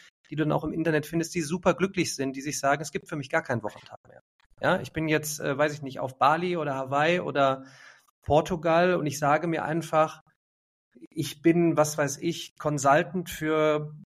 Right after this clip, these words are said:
Prozessoptimierung, I don't know, und ich, äh, gestalte es mir, wie ich, wie ich es möchte. Oder ich hab Abgaben von meinen Arbeiten, die ich auch eben an einem für uns Samstag oder Sonntag, äh, machen kann. Also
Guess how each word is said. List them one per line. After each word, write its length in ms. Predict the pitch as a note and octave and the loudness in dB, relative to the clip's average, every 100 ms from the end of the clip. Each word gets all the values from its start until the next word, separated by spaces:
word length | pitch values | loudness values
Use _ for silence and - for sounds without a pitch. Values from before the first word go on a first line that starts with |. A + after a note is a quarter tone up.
| - | -4
Prozessoptimierung, 1080 | E3 D#3 - E3 - F3 E3+ D#3+ F3 E3+ D#3+ | -2 0 2 2 0 -4 -2 0 2 0 2
I 180 | C#3 | 2
don't 160 | C#3+ C3 | 2 2
know, 340 | C3+ E3 B3 | 4 4 4
und 280 | A#3+ E3+ E3+ | 0 -4 -6
ich, 420 | E3 - - - | -8 -10 -12 -12
äh, 140 | - - | -12 -8
gestalte 380 | - D#3+ E3 F3 | -4 2 2 2
es 120 | - | -4
mir, 220 | E3+ D#3 | -4 -4
wie 120 | E3+ | -8
ich, 240 | E3 - - | -10 -14 -14
wie 80 | - | -10
ich 80 | F#3 | -8
es 140 | F3 | 0
möchte. 400 | F#3 F3+ - A2+ | 0 0 -2 -4
Oder 220 | B2 C3 | 0 0
ich 160 | C3 D#3 | -2 -4
hab 220 | D3 - | -4 -2
Abgaben 540 | C#3+ - D3+ D#3 D#3 | -2 -2 0 0 -2
von 180 | - D3 | -6 -4
meinen 280 | C#3+ D3+ E3 | 0 0 0
Arbeiten, 600 | D3+ D3+ D3+ D#3 D#3 D#3 - - - - _ _ | -2 0 0 0 -4 -12 -14 -20 -20 -20 _ _
die 80 | - | -6
ich 160 | D#3 F3+ | -2 0
auch 140 | C3+ | 0
eben 260 | - D#3+ D#3 | 0 0 0
an 140 | D3 | 0
einem 280 | - D3+ D3 | 0 0 0
für 180 | - D3+ | -2 0
uns 200 | D#3+ D3+ | 0 2
Samstag 340 | D3+ D#3+ D#3+ | 2 2 -2
oder 140 | D#3 D3+ | -4 -2
Sonntag, 420 | D3+ F3 B2+ - - - | 0 0 -2 -4 -20 -20
äh, 100 | B2+ A2+ | -14 -10
machen 240 | A#2 A2+ | -10 -10
kann. 280 | - - - | -16 -16 -12
Also 320 | - B2 B2+ | -8 -2 -4